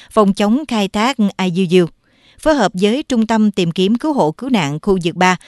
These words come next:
tập huấn về quy định cứu hộ cứu nạn cho ngư dân trên biển, tặng một trăm năm mươi suất quà với trị giá mỗi suất một triệu đồng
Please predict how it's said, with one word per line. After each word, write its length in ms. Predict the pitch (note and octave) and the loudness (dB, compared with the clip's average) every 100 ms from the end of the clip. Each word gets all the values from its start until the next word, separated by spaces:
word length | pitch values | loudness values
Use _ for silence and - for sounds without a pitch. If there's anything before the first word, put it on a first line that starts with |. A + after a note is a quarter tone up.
| - | -6
tập 140 | G3+ F3+ | -4 -2
huấn 180 | G#3+ E4+ | -2 -2
về 220 | A#3+ F3+ E3 | 0 2 2
quy 160 | A3 | 0
định 200 | F3+ D3+ | 0 0
cứu 160 | E3 C4 | -2 -2
hộ 160 | G3+ | -2
cứu 160 | D3+ A#3+ | -2 0
nạn 300 | A3+ D#3 D#3 | 0 0 -2
cho 240 | G3 F3+ | -2 0
ngư 180 | F3 F3+ F3+ | 0 -2 0
dân 180 | F#3 | -2
trên 160 | F3 F3 | 0 -2
biển, 280 | E3+ D3+ C#4 - - - | 0 0 -2 -4 -20 -10
tặng 160 | - G#3 | -2 0
một 120 | G3 | 0
trăm 120 | A#3 | 0
năm 120 | A3+ A3 | 2 4
mươi 120 | G#3+ | 4
suất 160 | - - | 0 -2
quà 260 | G3 E3+ D#3+ | 0 0 -2
với 80 | A#3 | -2
trị 180 | E3+ | -2
giá 240 | D#3+ F#3 A#3+ | -2 -2 -2
mỗi 200 | G3+ D#3+ | -2 -2
suất 220 | D4 - | -4 -2
một 160 | F#3+ D#3 | -4 -2
triệu 180 | F#3 D#3+ | -2 0
đồng 200 | F3 | 0